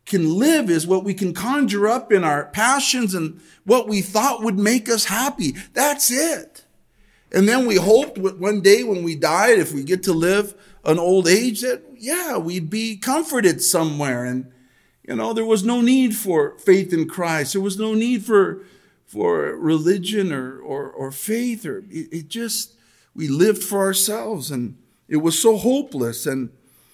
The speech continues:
we were in the world lost, unwan-, uh, not wanting to come to Christ. The Bible tells us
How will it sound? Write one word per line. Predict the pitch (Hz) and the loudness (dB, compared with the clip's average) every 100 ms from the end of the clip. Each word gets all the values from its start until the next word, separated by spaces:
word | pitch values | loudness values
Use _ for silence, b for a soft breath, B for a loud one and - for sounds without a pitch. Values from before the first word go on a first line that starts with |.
| b b b | b b b
we | 165 233 | 0 0
were | 240 233 226 - - | 2 0 -2 -6 -2
in | 254 302 | 0 2
the | 294 | 0
world | 262 226 247 254 254 | -2 0 0 0 -2
lost, | 196 233 247 233 - - - _ _ _ _ _ _ - | 0 0 -2 -6 -12 -12 -18 _ _ _ _ _ _ -2
unwan-, | 202 247 233 220 233 233 226 | 2 2 2 0 0 0 2
uh, | 180 190 | 0 2
not | 214 240 202 | -2 -2 -2
wanting | 208 220 208 | 0 0 -2
to | 196 | -4
come | 202 214 208 | -4 -4 -4
to | 190 | -6
Christ. | - 95 101 95 - - _ _ _ _ - | -8 -6 -6 -10 -12 -12 _ _ _ _ -10
The | 151 | -2
Bible | 175 196 190 | 4 4 4
tells | 190 185 196 196 | 0 2 2 0
us | 190 185 - | -2 -4 -10